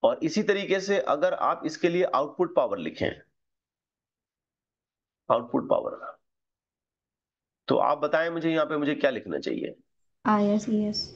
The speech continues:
Speaker 1: Current in secondary and ईएमएफ़ in secondary। अब देखो एक ideal transformer जब हम consider करते हैं, ideal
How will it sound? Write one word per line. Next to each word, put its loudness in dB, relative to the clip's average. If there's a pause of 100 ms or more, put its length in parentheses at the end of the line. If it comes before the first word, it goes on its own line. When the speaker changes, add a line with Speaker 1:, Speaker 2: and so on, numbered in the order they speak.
(440)
Speaker 1:
Current 2
in -2
secondary 2 (160)
and 0
ईएमएफ़ 0
in 0
secondary। -4 (1120)
अब 2
देखो 2
एक 0 (160)
ideal 2
transformer 2
जब 0
हम -2
consider 0
करते -2
हैं, -8 (400)
ideal -4